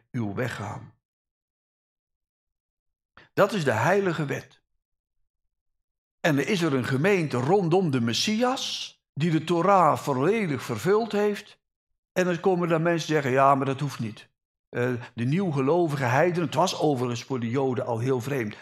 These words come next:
dat heidenen zomaar konden toestromen en volk van God konden worden.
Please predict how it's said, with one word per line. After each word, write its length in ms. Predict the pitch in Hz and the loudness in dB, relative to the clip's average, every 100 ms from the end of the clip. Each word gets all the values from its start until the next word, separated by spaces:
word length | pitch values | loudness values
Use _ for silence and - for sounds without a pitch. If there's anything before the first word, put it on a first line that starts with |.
| - | -12
dat 180 | 98 - _ | -12 -12 _
heidenen 760 | 101 113 160 156 120 117 113 104 | -4 0 0 0 -2 -2 -4 -4
zomaar 360 | 139 170 143 | -2 -2 -2
konden 280 | 123 104 98 | -4 -8 -8
toestromen 840 | 139 143 - 156 165 160 196 269 - _ | -8 -8 -4 0 0 0 -4 -8 -16 _
en 120 | - | -10
volk 320 | - 160 143 - | -4 -2 -4 -4
van 140 | 107 | -6
God 240 | - 143 | -4 -6
konden 280 | - 165 165 | -4 -4 -2
worden. 380 | 160 175 226 - | -2 -4 -6 -12